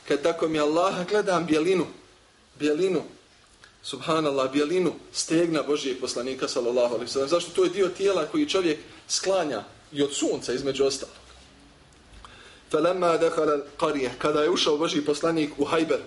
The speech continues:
u samo mjesto, rekao je: „Allahu akbar, Allah je najveći, haribet Hajber, propao je Hajber”,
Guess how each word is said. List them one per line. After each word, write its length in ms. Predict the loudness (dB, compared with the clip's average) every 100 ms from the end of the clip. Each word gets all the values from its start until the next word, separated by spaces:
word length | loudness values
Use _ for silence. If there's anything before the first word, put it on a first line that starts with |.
| -6
u 40 |
samo 340 | -2 0 2 2
mjesto, 380 | 0 0 2
rekao 300 | 2 2 2
je: 140 | 2 0 -10 -20 -20 -6
„Allahu 640 | 0 2 4 4 4 4 2
akbar, 360 | 0 2 -2 0
Allah 360 | 0 2 2 2
je 80 | 0
najveći, 540 | 2 2 0 -2 -8 -12 -14
haribet 480 | -2 0 2 2 0 0
Hajber, 300 | 2 2 -2 -6 -20 -20 -20 -20 -20 -20 -16 -2
propao 420 | 0 2 2 2
je 140 | 0
Hajber”, 360 | 0 0 -2